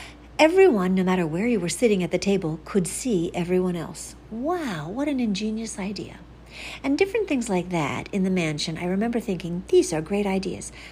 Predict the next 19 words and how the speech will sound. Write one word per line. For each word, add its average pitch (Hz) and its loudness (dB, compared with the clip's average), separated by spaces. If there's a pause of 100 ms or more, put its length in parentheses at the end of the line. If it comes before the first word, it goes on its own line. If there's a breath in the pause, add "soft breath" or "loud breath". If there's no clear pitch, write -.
(120 loud breath)
I'd 320 2
like 220 0
to 190 0
use 208 2
some 190 0
of 196 -2
these 165 -4
in 180 -4
my 190 -2
next 185 -6
house - -8
that - -12
I 147 -6
would 165 -8
like 143 -8
to 165 -6
help 165 -10 (400 loud breath)
create." - -8 (560 loud breath)
Now, 147 0